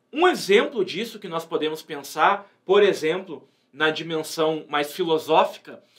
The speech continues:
dessa prova, é essa questão de número sessenta e sete, que eu vou mostrar pra vocês, da prova rosa do enem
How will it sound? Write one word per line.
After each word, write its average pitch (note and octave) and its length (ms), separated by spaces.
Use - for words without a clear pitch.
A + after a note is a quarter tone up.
dessa C#3+ 260
prova, D#3+ 560
é B3 120
essa C#4 240
questão A#3 460
de G#3 120
número A#3 440
sessenta C#4+ 480
e C#4+ 40
sete, - 460
que G3 60
eu F3 40
vou F3+ 120
mostrar F3+ 240
pra G3 100
vocês, G3+ 500
da G3+ 160
prova F#3+ 520
rosa F3+ 680
do D3+ 200
enem C#3+ 400